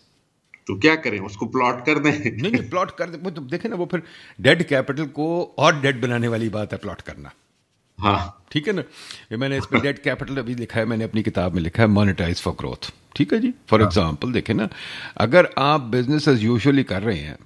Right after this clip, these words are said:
Speaker 2: ठीक है, तो फिर तो कुछ भी नहीं हो सकता। For example बड़ी simple सी चीज़ है कि अगर आप ब्यूरोक्रेट्स के घर लेके उसमें
Speaker 1: हम्म।
Speaker 2: आप commercial properties बना दें, जिसके अंदर
Speaker 1: हाँ।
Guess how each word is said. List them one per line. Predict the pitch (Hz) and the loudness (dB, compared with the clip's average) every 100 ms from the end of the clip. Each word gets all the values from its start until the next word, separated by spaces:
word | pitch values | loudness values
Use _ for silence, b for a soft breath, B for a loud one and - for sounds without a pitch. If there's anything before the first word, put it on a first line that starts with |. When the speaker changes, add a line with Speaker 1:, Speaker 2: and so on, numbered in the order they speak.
| _ - | _ -6
Speaker 2:
ठीक | 101 - | -4 -4
है, | 98 _ B B B B _ | -12 _ B B B B _
तो | 147 156 156 - | 4 4 2 -2
फिर | 139 143 | 0 0
तो | 170 | 2
कुछ | 160 - | 0 -2
भी | 226 | 0
नहीं | 208 | 2
हो | |
सकता। | 98 - 120 117 | 0 -4 -6 -2
For | 165 | 0
example | 156 165 147 | 4 2 2
बड़ी | 143 135 | 0 -2
simple | 117 92 85 | 0 -4 -6
सी | 82 80 | -10 -10
चीज़ | - 64 | -10 -12
है | 58 _ _ B B B B B - | -14 _ _ B B B B B 2
कि | 160 | 4
अगर | 151 147 147 196 170 - | 4 0 4 4 4 -4
आप | 127 127 131 143 139 - - | -4 -2 -2 -2 -4 -10 -18
ब्यूरोक्रेट्स | 104 123 135 139 127 - | 0 2 2 0 0 -2
के | 113 | -8
घर | 82 - | -6 -6
लेके | 101 78 - 71 202 - _ _ _ - - | -6 -10 -12 -12 -12 -16 _ _ _ -20 4
उसमें | 123 104 107 127 | 8 8 6 4
Speaker 1:
हम्म। | 127 - 113 | 2 -4 -4
Speaker 2:
आप | 120 | -2
commercial | - 101 104 113 | 0 2 2 2
properties | 107 98 - 95 | 4 2 2 0
बना | 80 78 85 | -2 -6 -6
दें, | 71 64 - _ _ | -10 -12 -20 _ _
जिसके | - 92 - | -10 -10 -2
अंदर | 90 | 6
Speaker 1:
हाँ। | 104 101 | 6 6